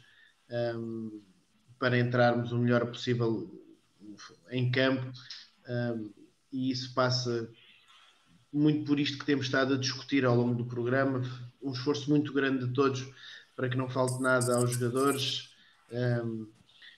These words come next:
ao nível de alimentação, de suplementação, dos salários em dia, e obviamente que quantos menos problemas, eh, existir na cabeça dos jogadores e dos treinadores, mais, eh, livres eles ficam para, para pensar futebol.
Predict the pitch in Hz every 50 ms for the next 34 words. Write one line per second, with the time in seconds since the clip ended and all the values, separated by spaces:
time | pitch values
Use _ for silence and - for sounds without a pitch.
0 | _ _ - 123 123 127 123 120 123 120 120 117 120 120 117 113 - - 98 -
1 | - - 123 123 123 120 123 123 123 - - 110 101 110 107 - - - - -
2 | - 123 127 131 127 127 123 123 123 123 - - - - _ _ - 113 - -
3 | - 120 117 120 120 117 113 110 113 110 107 104 113 123 131 131 135 131 127 127
4 | 123 - - - - _ _ _ _ _ - 139 143 147 143 131 127 135 143 147
5 | 147 147 147 147 143 131 - - - - 151 151 147 143 127 - - 143 143 147
6 | 147 139 127 - - - 139 139 139 139 143 151 156 151 139 127 123 123 123 123
7 | - - _ _ _ _ _ _ - - - - 123 123 120 120 120 120 120 120
8 | 117 - 135 139 135 120 127 - - 143 147 135 127 139 127 123 135 127 139 131
9 | 120 131 127 127 123 123 123 131 127 135 135 127 123 127 123 123 123 123 - 127
10 | 131 131 131 131 135 139 139 139 139 - 143 147 147 147 147 143 147 143 - -
11 | - - _ _ _ _ _ _ _ _ - - - 131 131 131 135 147 156 165
12 | 160 143 143 143 131 123 131 143 139 131 123 - - 143 135 127 135 139 135 131
13 | 123 131 135 131 131 127 131 131 127 127 127 127 - - 135 127 127 123 127 131
14 | 127 123 123 123 120 120 123 - - - 135 131 120 110 - - -